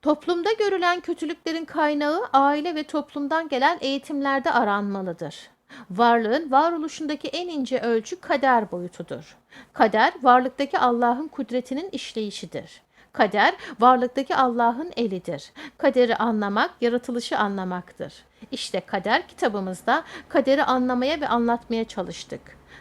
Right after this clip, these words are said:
Kaderin takdir, kudret, mukadderat, kadir bağlarını anlamaya çalıştık. Kader, tedbir, tevekkül, teslimiyet konularını incelemeye çalıştık. Kader konusu hakkında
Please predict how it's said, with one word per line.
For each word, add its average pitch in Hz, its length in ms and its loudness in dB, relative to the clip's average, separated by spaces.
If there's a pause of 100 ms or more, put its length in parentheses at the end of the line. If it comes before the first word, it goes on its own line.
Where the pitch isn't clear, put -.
Kaderin 262 480 2 (240)
takdir, 254 520 0 (200)
kudret, 233 600 -4 (320)
mukadderat, 226 800 0 (580)
kadir 254 560 -2 (320)
bağlarını 247 600 2
anlamaya 247 520 0
çalıştık. - 800 -12 (240)
Kader, 202 460 -2 (420)
tedbir, 220 580 -2 (280)
tevekkül, 226 640 0 (280)
teslimiyet 269 640 -4
konularını 254 640 0
incelemeye 254 680 0
çalıştık. - 800 -10 (340)
Kader 233 420 2
konusu 262 440 -4
hakkında 233 680 0